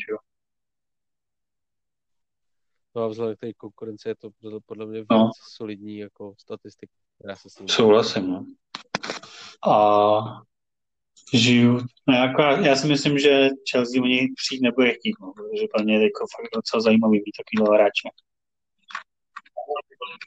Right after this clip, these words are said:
Speaker 2: A hlavně on v podstatě jako, ne, že by rezignoval, ale tak nějak se smířil jako s tou rolí,
Speaker 1: Jo,
Speaker 2: jo.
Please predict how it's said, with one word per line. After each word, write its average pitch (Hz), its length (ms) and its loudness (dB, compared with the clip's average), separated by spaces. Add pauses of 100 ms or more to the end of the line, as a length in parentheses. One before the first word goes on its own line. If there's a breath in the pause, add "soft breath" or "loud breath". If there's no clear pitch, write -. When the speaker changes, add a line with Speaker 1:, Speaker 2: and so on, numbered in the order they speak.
(420)
Speaker 2:
A 120 120 -6
hlavně 135 320 -4
on 127 180 -6
v - 180 -20
podstatě 127 360 -12
jako, 127 240 -8 (1040)
ne, 113 160 -6
že 151 80 -4
by 147 120 -6
rezignoval, 107 520 -8
ale 110 140 -6
tak 113 160 -12
nějak 117 220 -6
se 127 80 -10
smířil 143 500 -6
jako 113 220 -6
s - 80 -20
tou 110 160 -6
rolí, 104 200 -6
Speaker 1:
Jo, 139 220 4
Speaker 2:
jo. - 80 -16